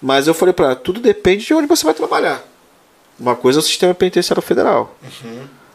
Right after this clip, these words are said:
Speaker 1: Às vezes o preso não fala nada. Mas esse não falar nada, será que é bom? Ou é melhor te ameaçar? <laughs> Meu Deus.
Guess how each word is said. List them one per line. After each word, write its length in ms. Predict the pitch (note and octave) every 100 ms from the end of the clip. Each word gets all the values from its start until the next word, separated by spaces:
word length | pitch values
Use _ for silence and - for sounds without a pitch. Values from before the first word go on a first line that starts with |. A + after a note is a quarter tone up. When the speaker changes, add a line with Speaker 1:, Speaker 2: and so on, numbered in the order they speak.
| _ _ -
Speaker 1:
Às 140 | - G#2+
vezes 160 | A#2+
o 40 | C#3
preso 220 | D3+ D#3+
não 60 |
fala 220 | D3+ D#3 D#3
nada. 420 | - D#3 C3+ G#2+ _ _ _ _ _
Mas 220 | - A2+
esse 260 | C3 C#3+ D#3
não 140 | D#3
falar 320 | D#3+ D3+ C#3+ C3+
nada, 220 | C3+ B2+
será 240 | C3 B2+
que 100 | -
é 60 | A#2+
bom? 260 | C3 B2+ - _ _ _ _ _ _
Ou 160 | - C#3
é 20 |
melhor 260 | C#3+ B2+ C3
te 140 | C3+
ameaçar? 580 | C3+ C3 C3 B2+ G#2+ G2
<laughs> 40 | -
Meu 220 | B2 E3
Deus. 300 | E3+ -